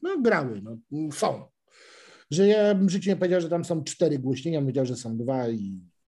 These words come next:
no, musieli jakiś bajer zrobić i nam o tym powiedzieć, nie? Z fajnych rzeczy to <laughs> lampka doświetlająca przy aparacie ma kształt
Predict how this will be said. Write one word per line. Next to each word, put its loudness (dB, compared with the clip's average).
no, 0
musieli 4
jakiś -2
bajer 0
zrobić -2
i -2
nam 0
o 0
tym -4
powiedzieć, -10
nie? -6
Z -10
fajnych 4
rzeczy 4
to 0
<laughs> -20
lampka 2
doświetlająca 0
przy -2
aparacie -2
ma 0
kształt -2